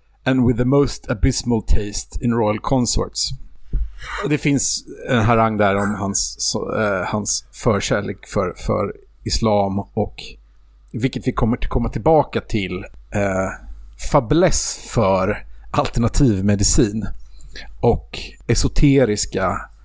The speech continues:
förklaringar och synsätt. Eh, nåväl, vad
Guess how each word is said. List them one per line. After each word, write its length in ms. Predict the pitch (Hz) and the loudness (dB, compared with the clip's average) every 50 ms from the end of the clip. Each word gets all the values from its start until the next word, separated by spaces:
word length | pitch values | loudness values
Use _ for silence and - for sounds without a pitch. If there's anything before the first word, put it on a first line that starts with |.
| - - - - - - | -18 -12 -4 -2 2 2
förklaringar 1000 | 117 110 - - 120 113 120 117 98 98 98 95 92 85 85 87 - - - - - | 2 2 4 4 4 6 6 4 4 2 0 -4 -4 -4 -4 -4 -4 -6 -8 -10 -8
och 160 | - - - | -6 -4 -2
synsätt. 600 | - - 127 120 113 101 98 - - 160 - - - - - - - - - - | 2 2 4 4 4 4 2 2 2 0 -2 -4 -10 -20 -20 -20 -20 -10 -2 0
Eh, 300 | 123 117 117 117 107 - - - | 2 4 4 4 4 2 2 2
nåväl, 480 | 120 135 208 269 247 127 90 85 95 - - - - - - - - - - - - - - | 2 4 4 6 4 4 2 0 -2 -2 -2 -2 -2 -6 -10 -16 -20 -20 -20 -20 -20 -20 -14
vad 480 | - 104 92 131 156 170 165 165 151 | -10 -2 2 4 6 6 6 4 2